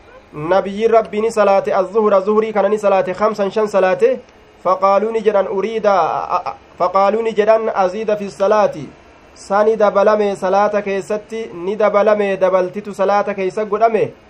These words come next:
Akkana jedhan duuba. Dabaltiin salaata keessatti ni godhame, salaanni ni dabalamte jechuu isaaniiti. Ormi akkana jedhe gariin isaanii. Qaala ni jedhe Rasuulli, "Wamaa zaaka,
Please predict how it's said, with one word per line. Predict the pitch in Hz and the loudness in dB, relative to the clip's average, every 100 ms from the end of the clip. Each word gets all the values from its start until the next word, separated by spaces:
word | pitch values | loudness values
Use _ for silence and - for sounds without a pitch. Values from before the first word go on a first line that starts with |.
| - - - _ - | -20 -20 -20 _ -2
Akkana | 175 226 208 196 | -2 0 2 2
jedhan | 175 160 151 | 0 -4 -4
duuba. | 165 165 165 147 - - _ - - - 147 | -4 -2 -2 -4 -20 -20 _ -20 -20 -12 -2
Dabaltiin | 175 190 185 226 220 | 0 0 0 -4 -2
salaata | 208 214 214 208 | 0 2 0 -4
keessatti | 196 190 220 220 | -4 -4 -4 -2
ni | 214 | 0
godhame, | 208 208 208 | 2 0 0
salaanni | 196 190 202 214 214 | -2 -2 0 0 0
ni | 214 | 2
dabalamte | 214 214 220 208 165 - - - | 4 4 2 0 -4 -4 -14 -10
jechuu | 156 190 196 | -6 -6 -6
isaaniiti. | 160 160 165 143 - - - - _ - - - | -4 -2 -4 -8 -18 -20 -20 -20 _ -20 -18 0
Ormi | 185 208 202 | 2 4 2
akkana | 196 185 | 2 0
jedhe | 160 147 | 2 0
gariin | 151 160 | 0 -4
isaanii. | 143 143 143 139 - - - _ _ | -4 -4 -6 -10 -18 -20 -20 _ _
Qaala | 202 233 240 | 2 4 4
ni | |
jedhe | 226 220 | 2 2
Rasuulli, | 220 233 240 226 | 2 -2 0 2
"Wamaa | 220 214 208 | 4 4 2
zaaka, | 233 208 175 127 | 2 2 0 -2